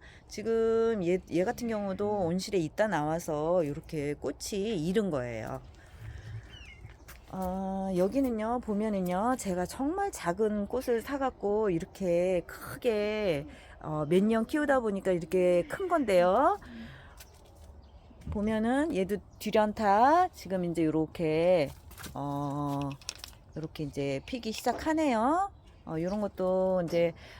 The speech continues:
너무 가지가 옆으로 많이 크기 때문에 요렇게 제 지금 가을에 잘라서 이제 온실에 들어갔었거든요.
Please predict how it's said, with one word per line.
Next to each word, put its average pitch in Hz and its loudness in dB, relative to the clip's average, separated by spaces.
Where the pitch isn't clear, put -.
너무 180 2
가지가 170 2
옆으로 165 0
많이 160 0
크기 - -2
때문에 196 0
요렇게 165 0
제 151 0
지금 143 -6
가을에 170 4
잘라서 175 4
이제 143 -4
온실에 160 -2
들어갔었거든요. 165 -2